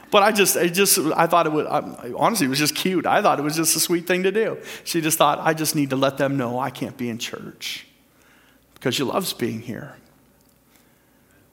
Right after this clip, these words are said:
And so we come, and I, but I'm not, I'm not, I'm not so naive to believe that some of you aren't hurting,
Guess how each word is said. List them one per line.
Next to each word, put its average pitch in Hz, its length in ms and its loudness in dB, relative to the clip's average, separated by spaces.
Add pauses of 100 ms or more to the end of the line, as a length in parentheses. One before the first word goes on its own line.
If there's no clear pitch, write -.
(240)
And 156 100 -4
so 214 120 2
we 196 100 4
come, 240 400 4
and 190 100 4
I, 185 180 4
but 196 140 4
I'm 214 120 2
not, 226 180 2
I'm 220 160 4
not, 220 260 0
I'm 214 80 4
not 226 140 2
so 254 140 0
naive 220 380 2
to 190 60 -2
believe 214 260 0
that 208 100 4
some 214 180 0
of 220 60 0
you 202 100 2
aren't 202 160 0
hurting, - 560 -6